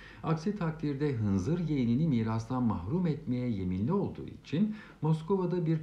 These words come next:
tüccar kadınla evlenmek zorunda kalacağını bildirdi. Gergefimin üzerine "şeker parası" diyerek beş yüz ruble bıraktı.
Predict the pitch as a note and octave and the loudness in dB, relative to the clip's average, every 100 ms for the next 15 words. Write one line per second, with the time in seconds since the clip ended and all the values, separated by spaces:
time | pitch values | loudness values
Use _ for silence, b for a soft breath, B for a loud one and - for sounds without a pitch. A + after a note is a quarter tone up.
0 | - B2+ A#2+ F3+ F#3 E3 C3 A2+ G#2 E3+ | -4 -8 -4 -4 -4 -4 -2 0 0 -2
1 | C3+ C3 B2+ B2 - E2+ D#2 C#2+ - C#2+ | -2 -4 -4 -6 -6 -4 -4 -6 -8 -8
2 | D2+ D#2 C#2 C#2 C2+ - - - - - | -8 -8 -10 -10 -12 -12 -12 -16 -16 -18
3 | - - - - - - B B B - | -20 -20 -20 -20 -20 -20 B B B -8
4 | G2 F#2 F2+ F2 F2 F2+ D#3 C#3+ F#2+ E2 | -2 0 0 -2 -2 0 2 0 0 -2
5 | F2 G3 A#3 - - - - D3 D#3+ - | -2 -2 -6 -12 -12 -8 -6 -2 -2 -2
6 | - - - - - - - C#3+ G2 E2 | -6 -8 -10 -14 -14 -12 -4 -2 -2 -4
7 | D3 - - - - D#3 - - C3 A2 | -6 -6 -14 -10 -2 0 0 -4 -4 -4
8 | G2 F2+ A#2+ E2 D#2 C#2+ - - | -6 -4 -6 -6 -10 -12 -18 -20